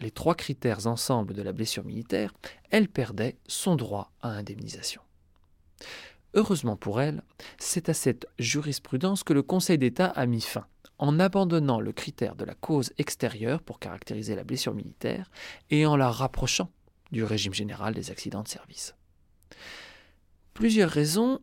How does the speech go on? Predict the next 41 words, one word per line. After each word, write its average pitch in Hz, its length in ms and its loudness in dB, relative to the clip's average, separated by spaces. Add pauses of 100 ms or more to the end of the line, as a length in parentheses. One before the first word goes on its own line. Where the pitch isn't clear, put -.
(120)
expliquent - 680 -2
que 151 100 0
le 135 120 2
juge 147 200 0
administratif 123 760 0
ait 147 80 4
fait 160 480 2
évoluer 117 480 2 (100)
sa - 320 -4
jurisprudence. - 840 -12 (960)
L'application 127 520 -2
des 135 120 4
trois - 160 -6
critères 202 680 0
aboutissait 147 640 0
à 127 80 4
des 107 120 -4
situations 110 640 -6
absurdes 202 520 0
où, 160 100 4
par 110 260 -2
exemple, 202 440 0
selon 160 280 4
que 151 120 0
l'on 143 200 4
chutait 165 420 4
de 151 100 2
soi-même 151 560 4 (180)
au 123 60 -2
cours 135 220 0
d'une 117 180 -2
opération 117 420 0
militaire 123 500 0 (300)
ou 147 200 4
après 143 340 2
avoir 127 320 4
été 127 180 2
percuté 147 460 2
par 143 160 2
un 160 100 4
objet, 180 300 2